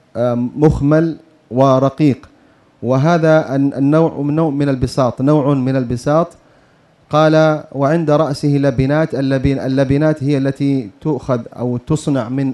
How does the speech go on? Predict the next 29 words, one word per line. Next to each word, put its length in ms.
الطين 580
لكي 380
يبنى 380
بها 400
البيوت، 380
كما 240
هو 340
الحال 400
في 220
السابق. 520
"وإذا 440
قرطاط"، 580
والقرطاط 600
هو 140
السرج، 460
السرج 400
ال-، 440
الذي 300
يوضع 260
على 200
ظهر 340
الحصان. 540
فقال: 520
"اجلس 680
على 640
فراش 500
مولاتك 760
التي 340
تمهد 840